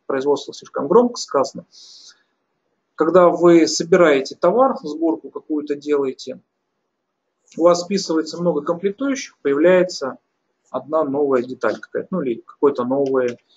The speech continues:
изделие. <clears throat> Бюджетирование и взаиморасчёты с контрагентами.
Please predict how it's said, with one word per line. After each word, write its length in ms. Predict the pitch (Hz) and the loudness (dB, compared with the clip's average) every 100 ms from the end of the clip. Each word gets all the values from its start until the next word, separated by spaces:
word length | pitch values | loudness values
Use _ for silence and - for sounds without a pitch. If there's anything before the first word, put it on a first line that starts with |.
| _ _ _ _ | _ _ _ _
изделие. 640 | 139 135 135 123 110 - - _ _ | -12 -8 -2 -2 -2 -6 -12 _ _
<clears throat> 720 | 190 - - 190 175 - _ _ _ _ _ _ _ _ - | -8 -6 2 2 2 -6 _ _ _ _ _ _ _ _ -12
Бюджетирование 1000 | - 170 180 175 254 226 208 190 185 147 | -6 -2 -2 2 6 6 6 2 2 -2
и 320 | - 170 185 | -4 -2 -2
взаиморасчёты 840 | 170 156 170 165 165 - 233 220 175 | 0 0 2 2 0 4 2 4 -2
с 80 | |
контрагентами. 800 | - 147 135 143 147 135 131 127 | -4 -6 -2 -4 -2 -4 -6 -10